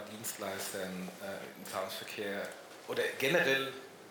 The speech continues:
bei allen, und das ist nicht nur im Payment, sondern, äh, im Banking, sondern generell, ist doch immer der teilweise gute oder weniger gute Kundenfokus.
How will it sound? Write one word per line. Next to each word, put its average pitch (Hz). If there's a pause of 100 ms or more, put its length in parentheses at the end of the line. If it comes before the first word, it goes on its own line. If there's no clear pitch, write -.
(600)
bei 135
allen, 139
und -
das 107
ist 117
nicht 135
nur 123
im 101
Payment, 131
sondern, 104
äh, -
im 107
Banking, 131
sondern 107
generell, 110 (540)
ist -
doch - (260)
immer 139
der 123 (280)
teilweise 123
gute 131
oder 120
weniger 127
gute 135
Kundenfokus. -